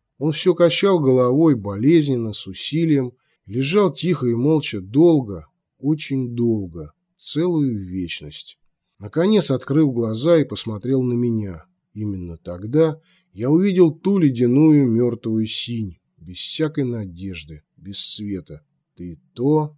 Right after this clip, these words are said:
проговорил он, «что я из тебя сделал».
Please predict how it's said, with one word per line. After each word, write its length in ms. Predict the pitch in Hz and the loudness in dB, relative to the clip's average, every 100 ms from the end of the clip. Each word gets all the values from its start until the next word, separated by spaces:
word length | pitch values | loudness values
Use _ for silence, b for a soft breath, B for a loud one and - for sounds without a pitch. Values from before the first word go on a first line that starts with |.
| _ | _
проговорил 720 | - 127 131 131 131 131 131 | -10 -8 -2 0 2 2 2
он, 280 | 127 123 113 _ _ | 0 -2 -6 _ _
«что 440 | - - - 139 | -16 -14 -6 -6
я 320 | 92 85 107 | -6 -8 -6
из 240 | 98 - - | -6 -8 -14
тебя 400 | 85 78 90 87 | -18 -12 -10 -10
сделал». 720 | 76 73 78 80 73 67 | -14 -16 -14 -12 -12 -14